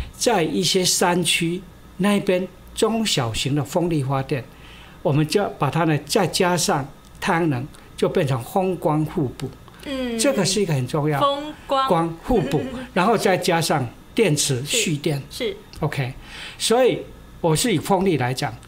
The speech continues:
Speaker 1: 太阳能也是一样。
Speaker 2: 是。
Speaker 1: 太阳能呢，现在台湾的太阳能这个面板，太阳能的板，在世界上我们的技术
Speaker 2: 销量顶尖啊。
Speaker 1: 对，顶尖的，
Speaker 2: 对，明天节目。
Speaker 1: 我们都销出去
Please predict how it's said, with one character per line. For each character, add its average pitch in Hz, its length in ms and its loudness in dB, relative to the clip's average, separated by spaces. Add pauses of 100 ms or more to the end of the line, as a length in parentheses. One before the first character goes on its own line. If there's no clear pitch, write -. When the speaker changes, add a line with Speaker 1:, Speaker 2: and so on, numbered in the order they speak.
(160)
Speaker 1:
太 - 180 2
阳 262 160 4
能 175 120 2
也 135 160 2
是 156 200 -2
一 147 80 0
样。 156 200 0 (200)
Speaker 2:
是。 233 260 -6 (640)
Speaker 1:
太 - 180 2
阳 269 140 4
能 185 120 4
呢， 190 100 2
现 226 220 2
在 214 160 2
台 170 380 2
湾 220 280 2
的 160 160 0
太 208 340 0
阳 180 240 2
能 139 280 0 (800)
这 185 140 0
个 143 180 0
面 196 260 4
板， 147 280 -2 (400)
太 247 140 2
阳 208 180 2
能 151 120 2
的 156 80 0 (140)
板， 113 220 -2 (320)
在 185 180 2
世 240 240 2
界 196 160 4
上 156 220 2
我 135 40 2
们 127 140 0
的 147 100 0
技 208 220 0
术 156 80 0
Speaker 2:
销 415 220 2
量 370 360 0 (300)
顶 233 180 0
尖 208 320 2
啊。 202 40 0
Speaker 1:
对， 180 100 4
顶 147 100 2
尖 226 200 4
的， 202 100 0
Speaker 2:
对， 254 260 0
明 269 140 -4
天 349 80 -2
节 339 60 2
目。 190 40 6
Speaker 1:
我 180 60 4
们 196 160 2
都 240 140 4
销 233 200 2
出 220 140 -2
去 165 260 -2